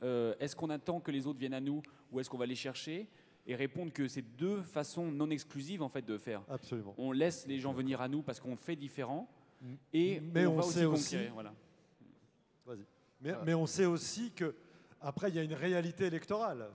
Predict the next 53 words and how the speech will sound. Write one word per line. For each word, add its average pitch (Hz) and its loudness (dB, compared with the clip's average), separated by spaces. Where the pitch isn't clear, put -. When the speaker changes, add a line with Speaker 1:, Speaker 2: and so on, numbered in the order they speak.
Speaker 2:
telle 165 -2
que 156 -6
c'est 151 -6
fait. 196 -6
Je 113 -14
veux 139 -6
dire, 147 -6
il 139 -6
y 156 -2
a, 165 -2
il 147 -10
y 156 -2
a, 156 -2
il 147 -8
y - 2
a 156 2
le 156 0
fait 160 -6
de 160 -2
militer 175 -4
et 143 -6
de 147 -4
croire 175 -2
et 139 -2
de 135 -6
se 131 -10
reconnaître 160 -4
dans 135 -8
un 147 -4
parti 147 -10
différent 143 -10
des 139 -6
autres. 220 -6
Et 165 -4
puis 156 0
après, 170 0
il - 0
y 185 4
a 160 0
des 147 0
réalités 170 -2
électorales. 180 -2
Alors 143 -2
qu'est-ce 165 -8
qu'on 165 -8
fait ? 156 -2
Est-ce 156 -2
qu'on 165 -4
est 170 -2
des, 160 -2
des 156 -8
militants 180 0
hors, 180 4